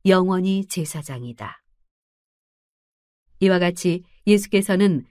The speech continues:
더 좋은 언약을 보증해 주시는 분이 되셨습니다. 레위 계통의 제사장들은 죽음 때문에 그 직책을 계속 수행할 수 없었기 때문에 그 수가 많았습니다.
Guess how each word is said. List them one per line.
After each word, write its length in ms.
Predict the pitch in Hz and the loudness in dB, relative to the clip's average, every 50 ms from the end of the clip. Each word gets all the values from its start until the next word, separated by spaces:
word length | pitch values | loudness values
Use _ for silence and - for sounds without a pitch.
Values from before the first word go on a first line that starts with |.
| _ _ _ | _ _ _
더 200 | - 214 208 214 | -4 -2 -2 -2
좋은 440 | 208 - 226 226 226 233 233 233 - | 0 2 4 6 6 6 6 4 4
언약을 600 | - 185 185 196 185 180 180 196 202 196 185 - | 2 0 0 0 -2 0 0 2 2 2 0 0
보증해 420 | - 202 190 190 - 202 190 196 196 | 0 0 0 0 0 0 0 0 0
주시는 400 | 190 196 190 - 180 175 170 156 | -2 -4 -8 -6 -4 -4 -4 -4
분이 240 | 156 147 147 151 | -4 -6 -6 -6
되셨습니다. 880 | 156 - 156 147 - 147 143 - - 135 123 123 120 117 117 117 123 - _ _ _ _ _ _ _ _ _ _ _ _ _ _ _ _ _ _ _ _ _ _ _ _ _ _ _ _ _ _ _ _ _ _ _ - | -8 -10 -12 -12 -10 -10 -8 -8 -8 -8 -10 -10 -10 -10 -10 -12 -12 -14 _ _ _ _ _ _ _ _ _ _ _ _ _ _ _ _ _ _ _ _ _ _ _ _ _ _ _ _ _ _ _ _ _ _ _ 2
레위 280 | - 202 208 220 220 220 | 6 6 8 8 6 4
계통의 480 | 202 220 226 220 - 226 208 202 208 208 | 4 2 2 2 2 2 2 2 0 0
제사장들은 880 | - 214 202 208 202 208 190 175 175 160 165 165 165 156 143 120 - - - - | 0 -2 -2 -2 -2 -2 -2 -2 -2 -2 -2 -2 -2 -4 -4 -6 -8 -12 -18 -8
죽음 360 | - - 202 185 185 180 180 175 | -4 -2 0 0 0 -2 -2 -2
때문에 440 | - 165 151 151 147 151 147 143 - _ _ _ | -2 -2 0 0 -2 -2 -4 -4 -6 _ _ _
그 220 | - - 202 196 196 | 2 4 4 4 4
직책을 680 | 196 - 202 - - - 196 165 165 170 175 196 202 - _ _ - | 2 -4 -8 -8 -6 -6 -4 -2 -2 0 -2 -2 -4 -8 _ _ -8
계속 400 | - 175 151 147 - 160 147 - | -6 -4 -4 -2 -4 -4 -4 -4
수행할 400 | - - 233 202 190 185 175 185 | -2 0 0 0 0 0 -2 -4
수 160 | - - 185 | -4 -6 -4
없었기 540 | - 156 165 - - - 202 202 - 196 202 | -4 -4 -6 -6 -6 -6 -6 -4 -6 -6 -6
때문에 460 | 165 151 135 127 123 131 131 123 - _ _ _ _ _ _ _ | -6 -8 -8 -8 -8 -10 -10 -12 -14 _ _ _ _ _ _ _
그 220 | - 185 160 151 | -2 -2 0 0
수가 560 | 170 - - - - 147 - 165 165 170 156 - | -2 -6 -6 -4 -4 -4 -2 -2 -4 -4 -4 -6
많았습니다. 880 | - 151 147 147 160 175 175 - - 147 127 123 120 120 - 101 - - | -8 -8 -6 -4 -4 -6 -6 -6 -8 -10 -10 -12 -14 -14 -14 -16 -16 -18